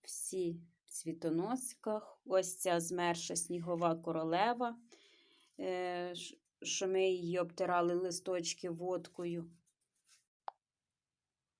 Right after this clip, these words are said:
Ось така вона вже. В неї такий гарний цвітоносик на бутончиках. Помаленько буде скоро розпускатися.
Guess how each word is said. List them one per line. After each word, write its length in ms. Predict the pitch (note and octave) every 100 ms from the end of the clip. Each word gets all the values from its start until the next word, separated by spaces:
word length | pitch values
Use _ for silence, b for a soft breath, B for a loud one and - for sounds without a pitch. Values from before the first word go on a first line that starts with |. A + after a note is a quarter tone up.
| _ _ b b b b b b _ _
Ось 200 | D3+ -
така 380 | - E3 D#3+ D3+
вона 280 | D3 D3 C#3+
вже. 220 | D3 D#3+
В 400 | D3 _ _ -
неї 240 | D3 C#3+
такий 300 | C#3 - D#3
гарний 400 | D3+ C3+ C3+ D3
цвітоносик 1120 | C#3+ - - - C#3+ D3+ G3 A#3 - G3 _ - _ _ _ _ b b b b b -
на 140 | F3
бутончиках. 1200 | E3+ E3+ E3+ E3+ E3+ E3+ E3 E3 - D3+ D3+ - _ _ _ - -
Помаленько 640 | D#3 D#3 D#3 D#3+ E3+ E3+
буде 260 | D#3 D3+ D#3+
скоро 400 | - - E3 E3+
розпускатися. 1200 | E3 E3 - E3 - F3 D#3+ D#3+ - - -